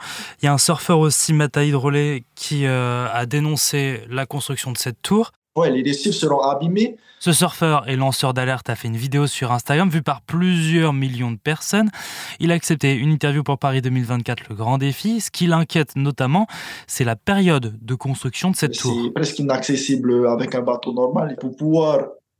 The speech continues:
Speaker 2: reconstruire des nouvelles fondations, euh, qui vont pouvoir accueillir cette tour en aluminium, euh, ils vont devoir, euh, amener des plateformes qui vont être tirées par des barges, des plateformes qui font huit mètres de large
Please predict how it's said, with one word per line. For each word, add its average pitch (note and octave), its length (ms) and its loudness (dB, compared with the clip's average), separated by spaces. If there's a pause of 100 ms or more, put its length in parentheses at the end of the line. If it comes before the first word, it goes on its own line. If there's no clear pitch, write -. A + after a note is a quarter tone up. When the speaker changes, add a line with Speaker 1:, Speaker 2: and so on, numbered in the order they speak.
(580)
Speaker 2:
reconstruire D#3+ 640 -2
des D3 120 -2
nouvelles D3+ 320 0
fondations, D3 840 -4 (520)
euh, B2+ 240 2
qui C3 180 -4
vont C3+ 160 0
pouvoir C#3+ 340 2
accueillir C#3+ 400 0
cette C3+ 240 -6
tour C#3+ 160 -4
en C3 180 0
aluminium, C#3 680 -2 (480)
euh, A#2+ 180 0
ils B2 120 0
vont B2 160 2
devoir, D3 480 2
euh, B2+ 280 2
amener C#3 380 -2
des C#3 140 -2
plateformes E3+ 560 -2
qui D3 120 -8
vont C3+ 120 -2
être C3 100 -8
tirées D3+ 260 -6
par C3 220 -2
des C3+ 120 -2
barges, F3 440 0
des B2+ 100 -6
plateformes C#3 440 -4
qui C3 140 -18
font C3+ 220 -6
huit E3+ 140 -6
mètres E3 240 -2
de D3+ 100 -4
large F3 480 2